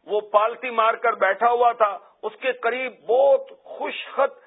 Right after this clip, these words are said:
اچھی رائٹنگ میں، آ، سبز رنگ کا، گرین کلر کا قرآن پاک موجود تھا،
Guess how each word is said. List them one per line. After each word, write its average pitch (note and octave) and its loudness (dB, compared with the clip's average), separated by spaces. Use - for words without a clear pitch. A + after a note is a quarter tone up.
اچھی E4 -8
رائٹنگ A#3+ -2
میں، C4 -6
آ، - -14
سبز C#4 0
رنگ A#3+ 0
کا، B3 0
گرین C4+ -10
کلر A#3 -2
کا C#4 -2
قرآن D4 2
پاک B3 4
موجود E3+ -12
تھا، - -20